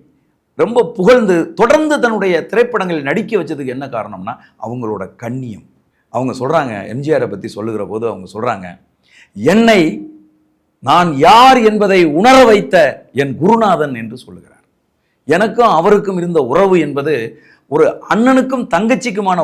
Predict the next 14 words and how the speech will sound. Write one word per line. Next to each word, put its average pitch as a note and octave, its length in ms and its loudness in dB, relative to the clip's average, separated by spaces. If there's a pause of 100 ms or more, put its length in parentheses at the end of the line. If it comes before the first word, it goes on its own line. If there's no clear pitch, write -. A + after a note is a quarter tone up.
உறவு E3 240 4 (220)
அல்லது D3+ 340 0 (440)
அப்பாவுக்கும் G#3 680 2
மகளுக்குமான F3+ 560 -2 (140)
உறவு A2 300 -8 (280)
அப்படின்னு G2+ 320 -16
சொல்றாங்க. - 280 -20 (100)
அவ்வளவு E3+ 300 -6 (140)
ஒரு, A2 140 -6 (720)
ஒரு G#2 160 -8
அற்புதமான F3 560 -4 (480)
இந்த F#3+ 160 2 (400)
அவரோடு G#3 360 4 (140)
இணைந்து C#4 300 0